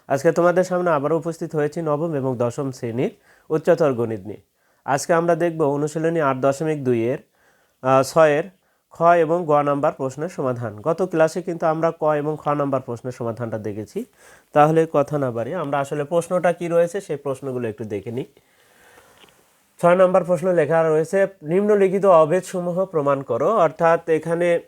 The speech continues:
আহ, প্রমাণ করতে হবে, অর্থাৎ বাম পক্ষের কাজ করে তোমার ডান পক্ষে যেটা থাকবে সেটা উত্তর নিয়ে আসতে হবে। এখানেও কিন্তু দুইটা অঙ্ক আমরা আজকে আমরা দেখব।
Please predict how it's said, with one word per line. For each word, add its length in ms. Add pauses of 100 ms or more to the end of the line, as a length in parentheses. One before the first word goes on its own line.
(340)
আহ, 200
প্রমাণ 360
করতে 280
হবে, 220
অর্থাৎ 360
বাম 320
পক্ষের 340
কাজ 280
করে 180
তোমার 300
ডান 220
পক্ষে 280
যেটা 300
থাকবে 320
সেটা 380 (340)
উত্তর 260
নিয়ে 200
আসতে 260
হবে। 320 (540)
এখানেও 400
কিন্তু 280
দুইটা 320
অঙ্ক 200
আমরা 420
আজকে 380
আমরা 300
দেখব। 420